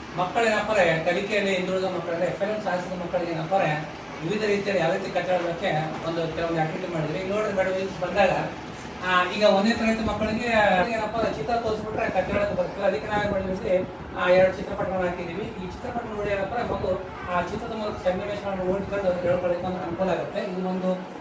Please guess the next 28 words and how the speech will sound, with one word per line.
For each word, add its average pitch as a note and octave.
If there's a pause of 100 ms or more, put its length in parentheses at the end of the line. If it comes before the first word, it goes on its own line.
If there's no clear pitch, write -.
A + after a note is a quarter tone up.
(140)
ಆಕ್ಟಿವಿಟಿ F#3+
ಮಕ್ಕಳಲ್ಲಿ F#3+
ಇರುವಂತ, F#3 (600)
ಆ, F3 (420)
ಮಾತಾಡೋ F#3+
ಕೌಶಲ್ಯ F3+
ಮತ್ತೆ E3+
ಸ್ಪಷ್ಟತೆಗೆ F3+ (360)
ಮಾತು E3+
ಕೊಡ್ತೀವಿ. - (500)
ಈಗ A#3+ (360)
ಒಂದನೇ A3+
ತರಗತಿ A3
ಮಗುವಿಗೆ A3
ಇದಾದ್ರೆ G3
ನಾವು F#3+
ಎರಡನೇ G#3
ತರಗತಿ G3
ಮತ್ತು F#3+
ಮೂರನೇ F#3+
ತರಗತಿ F#3
ಮಕ್ಕಳು E3+
ಬಂದಾಗ G3
ಇಲ್ಲಿ G3+
ಏನ್ G3+
ಮಾಡೋದು, F3+
ಒಂದು G3+
ಕಥೆನ G#3